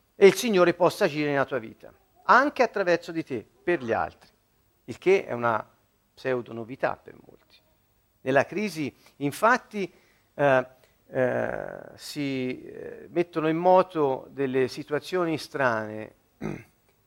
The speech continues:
quasi che sia più facile solidarizzare con le altre persone, sentirsi più... ma ne parleremo, ne parleremo avanti. Quindi ha degli aspetti positivi anche in questo senso. Dio non ha crisi, perché? Perché è permanente,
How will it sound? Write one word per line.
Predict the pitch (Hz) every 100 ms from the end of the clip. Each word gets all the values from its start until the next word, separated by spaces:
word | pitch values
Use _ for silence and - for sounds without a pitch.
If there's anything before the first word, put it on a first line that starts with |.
| _ _ _
quasi | - 156 151 143
che | 147 127
sia | - 160
più | 135 160 147
facile | - 160 107 - 117 110 - -
solidarizzare | - - - - 143 131 135 127 117 113 110 101 104
con | - 113
le | 107
altre | 104 -
persone, | 110 110 - - 87
sentirsi | - 135 120 - 135 - - 117 - _ _ _ _
più... | 147 -
ma | 185 175
ne | 202 180
parleremo, | 170 156 147 135 123 -
ne |
parleremo | 139 131 120 113
avanti. | 101 - 50 _ _ _ _ _ _ _ _
Quindi | 131 117 117
ha | 127 127
degli | 127 120
aspetti | 120 - 135 120 - 117 107 - _ _
positivi | 131 120 117 127 117
anche | 107
in | 117
questo | 120 -
senso. | - 113 104
Dio | - 160 285 269 -
non | 214
ha | 180 160
crisi, | 170 165 110 131
perché? | - 170 214
Perché | - 165 151
è | 127
permanente, | 160 214 247 123 101 -